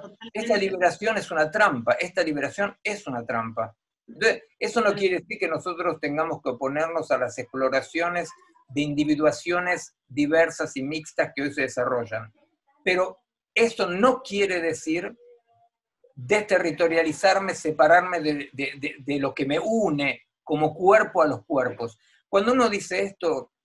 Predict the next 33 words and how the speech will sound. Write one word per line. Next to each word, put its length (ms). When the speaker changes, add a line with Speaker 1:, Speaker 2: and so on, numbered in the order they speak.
Speaker 2:
parecería 560
que 80
uno 100
está 260
haciendo 500
un 200
biologismo. 800
Y 80
en 80
realidad 300
no, 340
no 80
se 120
trata 200
de 140
biologismo, 540
se 160
trata 360
de 180
que 200
si 640
yo 180
no 120
soy 240
más 240
lo 160
que 120
soy, 480
no 140
estoy 200
liberado 440
de 80
nada. 520